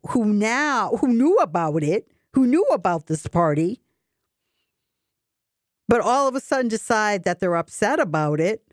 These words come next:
I, I just, I'm sorry, but that, that's politically motivated.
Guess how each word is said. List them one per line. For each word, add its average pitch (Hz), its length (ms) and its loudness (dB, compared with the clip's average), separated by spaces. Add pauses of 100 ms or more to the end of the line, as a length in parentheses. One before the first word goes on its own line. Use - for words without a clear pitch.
(480)
I, 123 180 -6
I 220 180 2
just, - 460 -8 (280)
I'm 247 140 2
sorry, 220 520 0 (1080)
but 220 220 -2
that, 226 260 -2
that's 226 240 -6
politically 254 580 -2
motivated. 294 760 -4